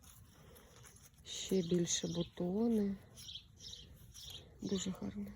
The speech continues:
Ну, вам садить,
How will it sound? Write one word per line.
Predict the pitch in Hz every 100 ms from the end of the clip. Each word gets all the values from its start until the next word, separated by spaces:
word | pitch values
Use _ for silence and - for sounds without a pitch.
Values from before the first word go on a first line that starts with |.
| - - - - - - - - - - - - - - - - - - - - - -
Ну, | 240 233
вам | 196 185 185
садить, | - 180 175 175 - - -